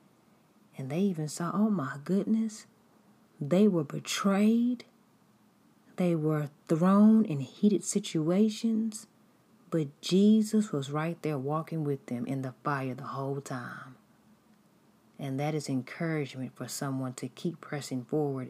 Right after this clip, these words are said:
and keep pressing through. And the scripture I would like to leave you with is Romans, the eighth chapter and the twenty-eighth verse, and it states,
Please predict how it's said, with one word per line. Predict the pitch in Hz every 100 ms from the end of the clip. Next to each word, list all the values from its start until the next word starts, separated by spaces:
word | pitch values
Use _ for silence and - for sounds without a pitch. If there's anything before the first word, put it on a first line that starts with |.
| -
and | 120
keep | - -
pressing | - 135 - 120
through. | 123 143 139 139 _ _ _ _ _ _ _ -
And | 156 143
the | 135
scripture | - - 185 - - 180 170
I | 156 156
would | 147
like | 143 143 -
to | -
leave | 127 139 165 156
you | 165 165
with | 156 165 160
is | 139 131
Romans, | 131 147 147 147 135 131
the | 135 123
eighth | 139 156 160 - -
chapter | - 156 147 151 - 165 -
and | 147
the | 135
twenty-eighth | - - - - - - 139 135 -
verse, | 147 151 -
and | 135
it | 127
states, | - - 151 - -